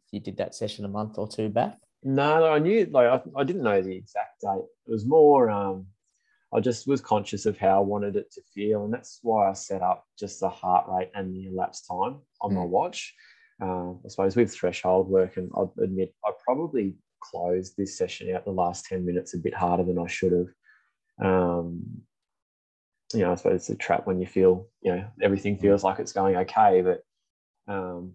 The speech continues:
Speaker 2: the, I just wanted to settle into a rhythm that felt comfortable, and, you know, I just checking in with myself, do I, do I think that I could hold this for an hour? And,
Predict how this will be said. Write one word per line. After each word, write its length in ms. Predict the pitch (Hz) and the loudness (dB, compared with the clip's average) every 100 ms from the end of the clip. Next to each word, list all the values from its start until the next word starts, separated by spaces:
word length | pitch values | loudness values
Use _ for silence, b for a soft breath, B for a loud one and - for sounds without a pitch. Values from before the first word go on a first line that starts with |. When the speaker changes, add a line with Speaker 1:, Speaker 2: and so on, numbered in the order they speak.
| - | -2
Speaker 2:
the, 200 | 113 - 120 | 0 2 0
I 80 | |
just 280 | 113 143 - | 2 2 2
wanted 240 | 147 147 143 | 2 2 0
to 100 | 120 | -6
settle 380 | - 104 107 | -2 0 2
into 280 | 104 104 - | 0 -4 -4
a 100 | 95 | -4
rhythm 580 | 92 92 101 98 98 95 - | -2 -4 -4 -4 -8 -8 -8
that 160 | - | -8
felt 320 | - 95 90 - | -4 -2 -2 -6
comfortable, 560 | 90 - - 90 90 | -10 -10 -10 -6 -4
and, 200 | 101 98 98 | -4 -6 -6
you 120 | 101 | -4
know, 120 | 92 | -2
I 40 | 95 | -4
just 200 | 101 - _ _ | -8 -18 _ _
checking 320 | - 107 - | -2 -2 -4
in 100 | 98 | -4
with 100 | 98 | -2
myself, 400 | 92 92 113 113 - | -4 0 0 0 2
do 120 | 98 | 2
I, 100 | 104 - | 2 0
do 140 | 120 104 | 2 2
I 80 | 98 | 2
think 400 | - 107 101 - | -4 -6 -6 -2
that 100 | - | -2
I 80 | - | 0
could 140 | - | -4
hold 280 | - 90 87 | -2 -2 -2
this 160 | 90 - | -8 -12
for 140 | - 90 | -16 -14
an 200 | 90 92 | -8 -4
hour? 340 | 95 90 90 | -2 -2 -4
And, 140 | 90 | -8